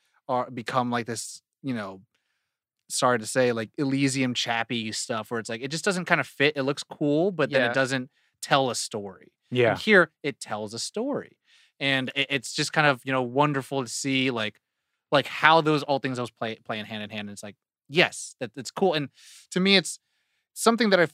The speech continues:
Speaker 1: feel like Tarantino doesn't quite understand yet, where, like, Spike Lee gets better, where
Speaker 2: Mm-hmm.
Speaker 1: it's, like, oversaturating your cities versus Spike Lee or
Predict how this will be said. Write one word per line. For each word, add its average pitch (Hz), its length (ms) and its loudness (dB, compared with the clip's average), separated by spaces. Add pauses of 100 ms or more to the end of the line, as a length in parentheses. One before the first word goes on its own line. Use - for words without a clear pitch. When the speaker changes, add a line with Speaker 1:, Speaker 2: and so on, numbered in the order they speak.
(120)
Speaker 1:
feel 170 300 4
like 127 320 4
Tarantino 131 400 -4
doesn't 117 240 -4
quite 120 320 -2
understand 117 520 -6
yet, 190 280 0 (320)
where, 143 120 -2
like, 127 140 0
Spike 127 360 -4
Lee 127 140 -2
gets 107 240 -6 (100)
better, 101 320 -10 (100)
where 147 180 2
Speaker 2:
Mm-hmm. 131 60 2
Speaker 1:
it's, 143 80 -4
like, 123 220 -2 (320)
oversaturating 147 760 4
your 120 120 -2
cities 117 360 -4
versus 113 520 -8 (140)
Spike 123 340 -4
Lee 131 140 -6
or 127 200 0